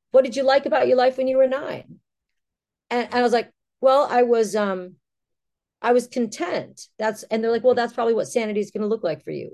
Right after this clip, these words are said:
is you're gonna be content. There's gonna be weather, you're gonna deal with it,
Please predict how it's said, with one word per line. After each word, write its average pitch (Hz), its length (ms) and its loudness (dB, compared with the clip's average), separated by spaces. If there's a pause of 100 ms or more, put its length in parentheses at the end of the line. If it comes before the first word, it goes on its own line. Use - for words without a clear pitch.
is 165 160 -8
you're 190 100 -4
gonna 190 160 -4
be 180 380 -2 (340)
content. 302 360 0
There's - 180 0
gonna 220 180 2
be 202 380 0 (100)
weather, 214 440 2 (220)
you're 202 140 -2
gonna 190 220 0
deal 240 180 4
with 311 140 -4
it, 330 200 0